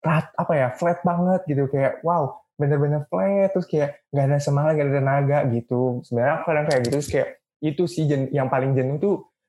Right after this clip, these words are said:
ini, pita suara kayak, "Aduh ya Allah, tiba-tiba sakit tenggorokan," gitu. Itu sering banget, aku sering ngalamin. Tapi selain dari itu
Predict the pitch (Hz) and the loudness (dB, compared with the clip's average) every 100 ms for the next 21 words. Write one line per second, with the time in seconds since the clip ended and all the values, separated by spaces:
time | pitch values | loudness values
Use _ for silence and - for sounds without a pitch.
0 | - 160 175 160 151 143 143 135 147 151 | -6 -2 0 0 -2 -2 0 0 0 0
1 | 139 - 151 151 143 135 143 - _ _ | 0 0 -2 0 0 0 -2 -4 _ _
2 | 143 127 131 131 143 - _ _ _ - | -2 0 0 0 -2 -6 _ _ _ -4
3 | 131 - 147 143 131 123 135 135 139 135 | -4 -2 -2 0 0 0 0 -2 -2 0
4 | 135 139 131 139 135 - _ 147 160 165 | 0 0 0 -2 -4 -10 _ -4 -2 -2
5 | 127 127 113 127 131 123 139 127 117 110 | 0 0 0 0 0 -2 -2 0 0 0
6 | 107 107 117 120 143 _ _ _ _ - | 0 0 0 -2 -6 _ _ _ _ -8
7 | 131 131 196 - - 139 120 123 123 113 | -4 0 -2 -4 -4 -2 0 0 0 0
8 | 120 165 165 - 139 170 | 0 -2 -4 -4 -2 -2